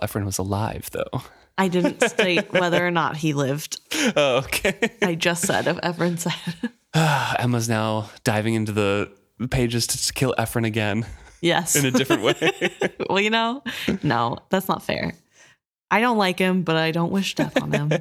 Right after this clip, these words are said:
Speaker 1: <laughs>
Speaker 2: I guess he's already dead, so. <laughs>
Speaker 1: So Kyle is just like, you know, "None of these concerns bother me because ships take out,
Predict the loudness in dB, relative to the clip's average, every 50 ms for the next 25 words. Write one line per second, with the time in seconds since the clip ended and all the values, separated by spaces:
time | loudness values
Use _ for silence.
0 | -2 -4 -6 -6 -8 _ _ _ _ _ _ _ _ _ _ -4 -2 0 0 -2
1 | 0 -2 -2 0 0 2 2 0 0 0 0 0 0 0 0 -2 -2 -4 -4 -2
2 | -2 -2 -2 -4 -6 -10 -4 -2 -2 -2 -2 -2 -4 -4 -4 -8 -20 _ _ _
3 | _ _ _ _ _ _ _ _ _ _ _ _ _ _ _ _ _ _ _ _
4 | _ _ _ _ _ _ _ _ _ _ _ _ _ _ _ _ _ _ _ _
5 | _ _ _ _ _ _ _ _ _ _ _ _ _ _ -6 -4 -2 0 0 2
6 | 2 2 0 0 0 0 0 2 2 2 2 2 2 0 -2 -4 -10 -20 _ _
7 | _ _ 0 2 2 4 2 2 2 2 2 2 0 0 0 0 0 0 0 0
8 | 0 0 0 0 0 0 0 0 0 0 0 0 -2 -2 -2 0 0 0 0 -2
9 | -4 -4 -2 -2 0 0 0 0 -2 -4 -4 -2 -2 -2 0 0 0 0 -2 -4
10 | -8